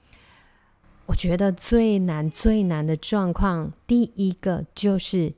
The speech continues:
接纳、接受，跟不要自责，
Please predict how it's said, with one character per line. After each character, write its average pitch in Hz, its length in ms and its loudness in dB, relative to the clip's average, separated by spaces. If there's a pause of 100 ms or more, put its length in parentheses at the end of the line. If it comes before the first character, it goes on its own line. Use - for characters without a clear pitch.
(100)
接 165 260 -2
纳、 165 440 -4 (920)
接 175 240 -2
受， - 460 -4 (1000)
跟 190 460 0 (320)
不 165 140 2
要 180 260 0
自 165 300 -4
责， - 480 -12